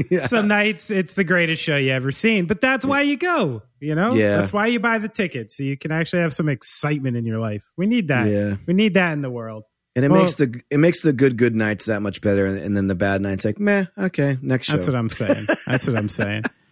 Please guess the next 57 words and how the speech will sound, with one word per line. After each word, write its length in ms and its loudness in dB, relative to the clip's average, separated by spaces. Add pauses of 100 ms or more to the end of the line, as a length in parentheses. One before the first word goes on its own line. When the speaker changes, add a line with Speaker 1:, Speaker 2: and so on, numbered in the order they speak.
(360)
Speaker 2:
Well, 80 0
Jesse, 380 2
that 120 0
was 180 0
awesome, 420 -2
man. 260 -2
Thanks 260 -4
so 100 -2
much 280 0
for, 480 0 (140)
Speaker 1:
Oh, 100 -2
Speaker 2:
for 60 0
Speaker 1:
thank 120 2
Speaker 2:
coming 160 4
Speaker 1:
you, 80 4
Speaker 2:
on 60 2 (120)
Speaker 1:
man. 40 2
Speaker 2:
with 100 2
us 320 0
and 140 0
giving 200 2
us 280 -2
all 100 0
this 220 -2
time. 500 0
That 100 -4
was 140 -2
rad. 360 -2 (340)
Speaker 1:
Yeah, 280 6
you 180 2
know, 300 2
this 360 0
is 60 -4
the 100 -2
kind 180 2
of 80 0
shit 280 0
that 100 4
I 60 4
revel 360 2
in 100 0
because 280 0
it 40 -4
just 200 -8
feels 180 2
like 80 2
I'm 80 0
hanging 240 0
out 140 2
with 120 -2
dudes 220 2
having 200 2
a 40 0
conversation. 560 0
That's 220 -6
the 80 -10
best. 400 -4